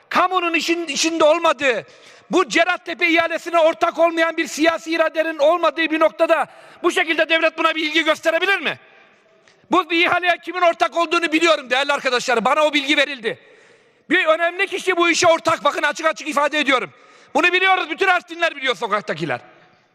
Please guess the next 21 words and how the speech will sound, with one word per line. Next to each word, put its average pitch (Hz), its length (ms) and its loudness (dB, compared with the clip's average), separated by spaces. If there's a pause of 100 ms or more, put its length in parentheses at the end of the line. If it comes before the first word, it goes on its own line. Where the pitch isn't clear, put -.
(840)
Ama 320 240 -2
bu, 320 160 -4
bunu 339 240 -2
şiddetle 320 480 -4
reddediyoruz. 233 600 -4 (320)
O 269 120 2
nedenle 330 320 0
buradan 320 280 -2
valiye 320 320 0
bir 311 60 -12
kere 320 240 -2
daha 311 160 0
sesleniyorum. 285 540 -2
Valinin 311 260 -2
hiçbir 320 200 -2
yetkisi 294 320 -2
yok. 220 160 0 (840)
Valinin 359 260 0
hiçbir 339 200 -2
yetkisi 320 340 -2
yok. 233 160 2